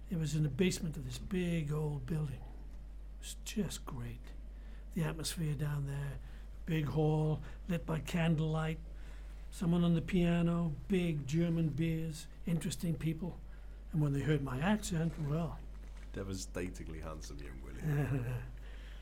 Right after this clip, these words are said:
Speaker 1: Yeah. So anyway, I met this girl, Mila. She was nice, very pretty, really pretty.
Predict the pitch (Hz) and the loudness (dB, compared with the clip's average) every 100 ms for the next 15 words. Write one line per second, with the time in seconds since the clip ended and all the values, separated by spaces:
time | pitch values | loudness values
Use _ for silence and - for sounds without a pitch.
0 | - - 170 156 165 - - - - - | -6 2 6 6 2 -6 -10 -10 -8 -8
1 | - - - - 180 170 147 - - - | -10 -10 0 6 8 8 4 0 -8 -12
2 | - - - - - - - 151 143 160 | -12 -12 -12 -10 -8 -2 4 4 4 0
3 | 123 - - - - - - - - - | -2 -2 -4 -8 -8 -8 -8 -10 -8 -8
4 | - - - - - - - - - - | -8 -8 -8 -10 -8 -8 -8 -8 -10 -10
5 | - 180 147 - - - - - - - | 2 6 6 4 -6 -8 -8 -8 -10 -10
6 | - - - - - - - - 180 147 | -10 -10 -10 -10 -8 -10 -8 -2 2 6
7 | 147 160 151 - - - - - - - | 6 6 4 -2 -6 -8 -6 -2 0 2
8 | 156 151 - 170 151 147 - - - - | 4 6 6 6 6 2 -2 -10 -10 0
9 | 202 196 139 - - 123 | 6 6 4 -4 -6 -6